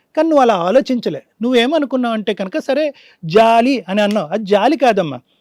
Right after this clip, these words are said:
అదేంటంటే అది ఒక వాక్యూమ్ అనమాట. అంటే భర్త చనిపోయాడు, పిల్లలు ఉన్నారు, ఒక భిన్నమైనటువంటి ఒక అభద్రత. ఆ అభద్రత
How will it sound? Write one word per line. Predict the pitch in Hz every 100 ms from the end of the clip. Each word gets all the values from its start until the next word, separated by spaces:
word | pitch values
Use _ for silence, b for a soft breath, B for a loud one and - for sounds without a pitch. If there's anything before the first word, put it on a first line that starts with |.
| _ -
అదేంటంటే | 170 190 262 262 226 320
అది | 208 180
ఒక | 160
వాక్యూమ్ | 147 139 190 - 294 240
అనమాట. | 170 143 127
అంటే | 175 339 311 269 320 b b b -
భర్త | 175 - 311
చనిపోయాడు, | 262 240 214 190 180 - _ _ -
పిల్లలు | 214 294
ఉన్నారు, | 240 208 180 170 _ _ _ _ _ -
ఒక | 196
భిన్నమైనటువంటి | 185 220 311 302 277 262 240
ఒక | 214 -
అభద్రత. | 160 165 202 170 - 175 _ _ _ _
ఆ | 185
అభద్రత | 196 247 294